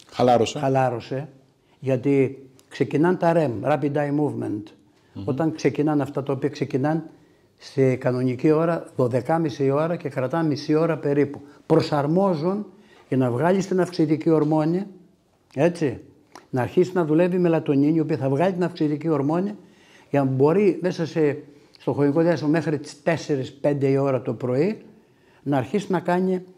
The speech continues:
Speaker 2: δηλαδή να αντιγράφει M R N A, πρωτεΐνες, ιστορίες και τα σχετικά, να δουλεύουν τα λεγόμενα επιδιορθωτικά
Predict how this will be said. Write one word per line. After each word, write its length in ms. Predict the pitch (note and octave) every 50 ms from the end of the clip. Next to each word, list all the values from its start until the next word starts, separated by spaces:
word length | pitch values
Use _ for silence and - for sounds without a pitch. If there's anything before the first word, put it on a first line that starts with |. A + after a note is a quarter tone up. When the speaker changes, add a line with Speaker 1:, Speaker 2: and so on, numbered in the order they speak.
| _ -
Speaker 2:
δηλαδή 240 | C#3 C#3 C#3+ D#3 D3
να 100 | D3 C#3
αντιγράφει 600 | C3+ C3+ B2+ C#3+ D#3 D#3+ D3 - D#3 C#3+ C3+ C3+ C3
M 40 | C3
R 100 | B2+ B2+
N 260 | C3 C3 C#3 C#3+ C3+
A, 60 | B2+ C3
πρωτεΐνες, 600 | C3 C3 A#2 - C#3 C3 C#3 D3 D3 B2+ - -
ιστορίες 560 | A#2+ - - C3 B2 C3 C#3+ C#3 A#2+ - - - - - - - -
και 120 | - C#3 B2
τα 80 | A#2+
σχετικά, 400 | - - B2+ G#2+ B2+ - G3 F#3+
να 120 | F3 D#3 C#3+
δουλεύουν 360 | C#3 C#3 D3+ E3 D#3+ D#3+ D3+
τα 100 | D#3+ D3
λεγόμενα 360 | C3+ C3+ C#3 D3 C#3 C#3 C3+
επιδιορθωτικά 960 | C3+ - C3+ A#2 A#2+ C3 C3 - - A2+ B2 A#2 - C#3+ C#3 C3 A#2+ B2+ -